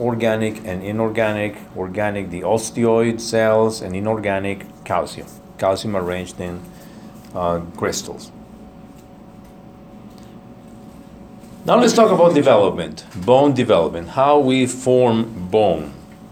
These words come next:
This process is called ossification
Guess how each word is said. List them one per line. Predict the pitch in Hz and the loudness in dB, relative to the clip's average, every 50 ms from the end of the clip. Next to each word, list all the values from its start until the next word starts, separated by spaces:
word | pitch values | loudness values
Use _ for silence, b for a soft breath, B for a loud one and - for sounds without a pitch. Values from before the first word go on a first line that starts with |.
| - - - - - - - - - - - - - - - | -20 -20 -20 -20 -20 -20 -20 -20 -20 -20 -20 -20 -20 -12 -4
This | 120 123 127 127 131 131 127 - - - | 2 4 4 4 4 2 0 -2 -4 -4
process | - - 120 120 117 113 - 113 98 92 101 | -4 -2 2 2 4 4 2 0 -4 -6 -6
is | 98 92 | -6 -6
called | - - 104 104 104 107 104 104 | -4 0 2 4 4 2 0 -2
ossification | 110 107 117 117 117 - 123 113 - 123 113 110 - - - 113 110 110 107 - - - 85 78 78 76 76 73 71 | 0 0 2 2 2 -2 -2 -4 -4 -6 -6 -6 -6 -6 -4 -2 -2 -2 -4 -6 -8 -10 -10 -10 -10 -12 -14 -16 -16